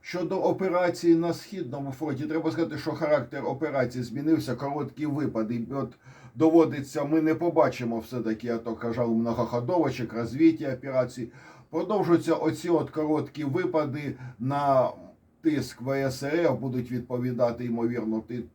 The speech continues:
як от під Покровськом були ці випади. І оці випади Збройних сил України на Сході, це максимум того, на що можна очікувати. Оце і є оті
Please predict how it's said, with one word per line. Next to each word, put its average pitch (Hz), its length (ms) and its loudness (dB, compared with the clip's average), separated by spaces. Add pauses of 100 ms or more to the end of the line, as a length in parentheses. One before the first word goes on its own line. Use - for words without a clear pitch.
(120)
як 113 220 -4
от 117 160 -6
під 117 180 -8
Покровськом 117 600 -4
були 113 300 4
ці 117 400 -4
випади. 127 720 2 (680)
І 143 80 -2
оці 170 300 2
випади 156 720 0
Збройних 127 480 -2
сил 151 220 -2
України 135 440 -4
на 131 160 -2
Сході, 139 300 0
це 139 260 -6
максимум 127 600 0
того, 127 360 -2
на 123 140 -2
що 139 260 -4
можна 123 460 -4
очікувати. 113 880 0
Оце 113 340 -2
і 120 200 0
є 139 140 -2
оті 120 420 -2